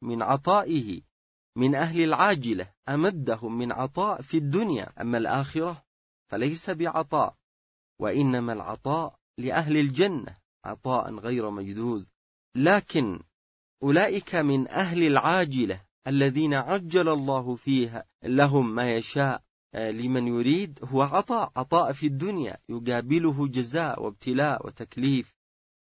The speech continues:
أما أهل الجنة فلهم عطاء في الدنيا وعطاء في الآخرة،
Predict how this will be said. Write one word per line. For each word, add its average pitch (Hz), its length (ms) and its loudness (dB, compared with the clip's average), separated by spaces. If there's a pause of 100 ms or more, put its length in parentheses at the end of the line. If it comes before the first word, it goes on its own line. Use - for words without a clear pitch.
(400)
أما 175 320 2
أهل 190 200 2
الجنة 196 500 2
فلهم 127 520 -2
عطاء 135 580 -2
في - 140 -6
الدنيا 143 480 -2
وعطاء 110 680 -2
في 110 120 -8
الآخرة، 113 640 -4